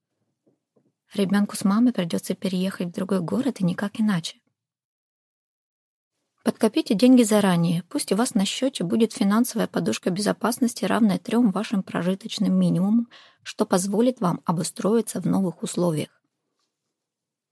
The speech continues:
А что, если работы нет и супруг денег не даёт?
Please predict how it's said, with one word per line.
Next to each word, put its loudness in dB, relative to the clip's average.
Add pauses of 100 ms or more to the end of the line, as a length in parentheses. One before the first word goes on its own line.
(160)
А -6
что, -4
если 2
работы -2
нет 0
и -4
супруг -4
денег -2
не 0
даёт? -2